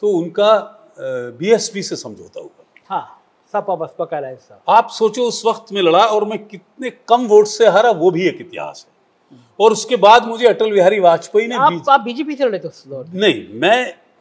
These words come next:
Speaker 1: लड़ना तो इंडिपेंडेंट चाहता था। लोगों ने कहा कि मार दिया जाओगे, कुछ सिक्योरिटी मिल जाएगी, किसी पार्टी का टिकट ले लो।
Speaker 2: हम्म।
Speaker 1: तो कांग्रेस, और कोई टिकट था नहीं किसी के पास,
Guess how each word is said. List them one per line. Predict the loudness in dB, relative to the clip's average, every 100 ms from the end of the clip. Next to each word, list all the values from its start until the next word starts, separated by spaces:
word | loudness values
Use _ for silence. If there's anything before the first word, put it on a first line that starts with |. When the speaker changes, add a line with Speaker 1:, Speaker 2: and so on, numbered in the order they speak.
| -20 _ _
Speaker 1:
लड़ना | -2 -2 -2 -6
तो | -2 -2
इंडिपेंडेंट | -2 -4 -4 -6 -4
चाहता | -4 -4
था। | -10 -12 -14 _
लोगों | -12 -10 -10
ने |
कहा | -8 -8
कि | -10 -14
मार | -12 -12
दिया | -10 -8
जाओगे, | -6 -6 -8
कुछ | -12 -18
सिक्योरिटी | -18 -16 -16 -18
मिल | -16
जाएगी, | -16 -16
किसी | -20 -10
पार्टी | -4 -4 -6 -12
का | -14
टिकट | -14 -18 -18
ले | -20
लो। | -20 -20 _
Speaker 2:
हम्म। | -20 _ _ _ _ -14
Speaker 1:
तो |
कांग्रेस, | -8 -6 -4 -6 -4
और | -4 -4
कोई | -10
टिकट | -14 -14 -14
था | -10 -8
नहीं | -8 -10
किसी | -16 -12
के | -6
पास, | -4 -6